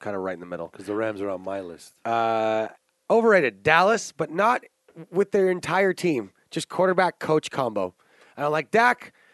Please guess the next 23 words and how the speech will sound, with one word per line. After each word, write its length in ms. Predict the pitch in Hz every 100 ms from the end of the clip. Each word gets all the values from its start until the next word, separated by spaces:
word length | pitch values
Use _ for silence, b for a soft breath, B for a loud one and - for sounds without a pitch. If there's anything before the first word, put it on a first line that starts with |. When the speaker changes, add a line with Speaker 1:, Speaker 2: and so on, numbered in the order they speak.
| b b
Speaker 1:
I 60 |
don't 120 | 247 277
like 120 | 233
McCarthy 440 | 208 - 185 185
in 60 | 175
his 120 | 156
first 340 | - 190 175 143
year, 200 | 180 202
first 340 | - 180 -
game. 360 | 135 185 220 214 _ -
Everyone's 340 | 165 180 151
just 220 | 160 -
thinking 260 | - 175 185
he's 120 | 165
just 140 | 156 -
gonna 140 | 156
start 280 | - 170 165
to 80 | 135
roll 460 | 107 104 117 170 180
with 120 | 165
this 180 | 160 113
Dallas 360 | 139 160 175
team. 360 | - 202 220